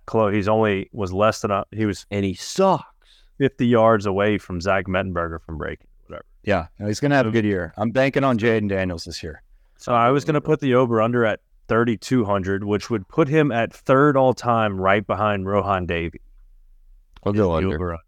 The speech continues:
Speaker 1: over-under.
Speaker 2: That's a lot. I'll go
Speaker 3: What did he
Speaker 2: under.
Speaker 3: have last year?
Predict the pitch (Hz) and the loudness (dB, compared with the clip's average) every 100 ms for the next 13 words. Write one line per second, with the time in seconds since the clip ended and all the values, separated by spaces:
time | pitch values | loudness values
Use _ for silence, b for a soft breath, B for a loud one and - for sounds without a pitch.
0 | _ _ - 101 92 85 80 80 - _ | _ _ -4 -2 -2 -4 -6 -10 -16 _
1 | _ - _ _ _ _ _ _ _ - | _ -20 _ _ _ _ _ _ _ -6
2 | 98 95 90 80 76 73 - 85 95 117 | -4 0 -2 -2 -2 -4 -6 -6 0 0
3 | 139 131 135 131 131 131 143 139 | 2 0 0 0 -2 -4 -6 -8